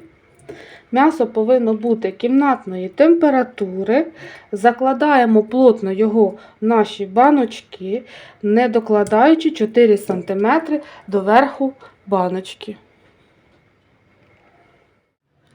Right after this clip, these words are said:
Ось так ми заклали наші баночки. Тепер ми будемо їх закатувати кришками металевими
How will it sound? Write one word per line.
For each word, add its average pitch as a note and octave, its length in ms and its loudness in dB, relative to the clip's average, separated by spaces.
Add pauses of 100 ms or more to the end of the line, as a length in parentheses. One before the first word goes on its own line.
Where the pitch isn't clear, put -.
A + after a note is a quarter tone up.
(360)
Ось B3+ 240 0
так G3+ 300 -2
ми G#3 120 4
заклали G#3 480 0
наші A3+ 360 0
баночки. F3+ 600 -6
Тепер A3+ 380 2
ми G3+ 120 4
будемо G3+ 460 0
їх G3 200 0
закатувати G3 840 -4
кришками G3+ 720 -2
металевими C4+ 880 0